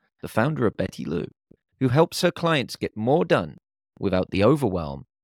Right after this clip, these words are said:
and faff that business owners all around the world <laughs> know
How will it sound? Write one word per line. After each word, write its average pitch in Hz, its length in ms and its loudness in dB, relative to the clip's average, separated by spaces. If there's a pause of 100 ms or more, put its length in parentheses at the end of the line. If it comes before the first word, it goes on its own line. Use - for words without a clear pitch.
(160)
and 113 160 -6
faff - 540 -2 (400)
that - 140 -2
business 175 440 2
owners 92 440 -2 (100)
all 160 220 4
around 165 280 0
the 135 80 -4
world 107 400 2 (400)
<laughs> - 360 -16
know 123 300 2